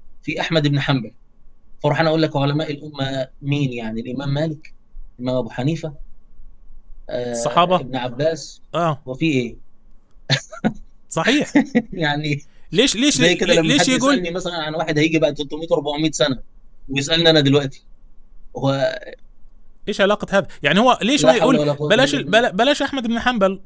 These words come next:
Speaker 2: رضي الله عنه ورحمه، ليش ما يقول علماء الأمة الحقيقيون، آه، مثلًا الصحابة هم، آه، أعلى مقاما
Speaker 1: أيوة، ما
Speaker 2: وقدرا.
Speaker 1: هو دلوقتي لو إحنا يعني طالما هنسأل حد عن الغيب وعن المستقبل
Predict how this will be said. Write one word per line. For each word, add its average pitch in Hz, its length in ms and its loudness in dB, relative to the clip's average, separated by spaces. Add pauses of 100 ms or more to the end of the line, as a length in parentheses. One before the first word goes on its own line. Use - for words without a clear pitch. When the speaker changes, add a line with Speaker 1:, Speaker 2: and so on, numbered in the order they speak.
Speaker 2:
رضي 185 200 -2
الله 180 200 4
عنه 165 260 2
ورحمه، 131 460 -2 (340)
ليش 240 240 2
ما 247 140 2
يقول 247 400 2 (300)
علماء 226 420 2
الأمة 240 240 2
الحقيقيون، 214 840 0 (220)
آه، 156 220 -4
مثلًا 226 380 0
الصحابة 233 480 -2 (340)
هم، 143 300 -2
آه، 131 280 -4 (200)
أعلى 170 420 2
مقاما 135 480 2
Speaker 1:
أيوة، 208 240 6
ما 151 120 6
Speaker 2:
وقدرا. 170 120 6
Speaker 1:
هو 185 100 10
دلوقتي 175 360 4
لو 170 100 6
إحنا 165 380 0 (400)
يعني 135 480 -2
طالما 151 560 6 (120)
هنسأل 151 520 -6
حد 160 300 -2
عن 151 200 2
الغيب 143 500 4
وعن 123 200 -2
المستقبل 135 560 0